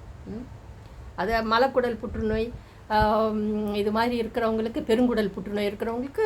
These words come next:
கேரட் ஜூஸ் ரொம்ப நல்லா வேலை செய்யும். ஆக்சுவலா லங்ஸ் கூட,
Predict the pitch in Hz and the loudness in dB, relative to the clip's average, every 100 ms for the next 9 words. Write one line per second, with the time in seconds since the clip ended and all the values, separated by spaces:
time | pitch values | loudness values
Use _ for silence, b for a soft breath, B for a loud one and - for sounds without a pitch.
0 | 392 311 330 269 262 285 359 302 359 294 | 2 2 2 0 -2 0 2 2 4 2
1 | 240 196 180 165 156 - - B B B | 4 2 0 -6 -10 -12 -16 B B B
2 | 208 247 285 294 202 226 311 - 302 208 | 2 2 2 2 4 6 4 2 -2 -2
3 | 175 | -2